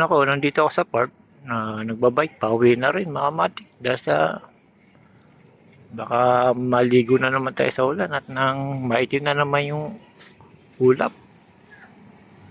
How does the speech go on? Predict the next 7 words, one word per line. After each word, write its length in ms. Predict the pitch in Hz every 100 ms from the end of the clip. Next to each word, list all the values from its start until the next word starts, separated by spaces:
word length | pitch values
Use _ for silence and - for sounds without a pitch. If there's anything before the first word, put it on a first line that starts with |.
| - - - - -
Nagbabadya 880 | 110 117 120 117 123 113 120 123 120
na 160 | 120
naman 400 | 123 123 123 123
na 320 | 120 117 131 131 156 - - - - - - - - - -
pag-ulan 880 | 120 113 - - 160 147 147 135
ng 140 | 127 127
malakas. 560 | 131 127 120 127 -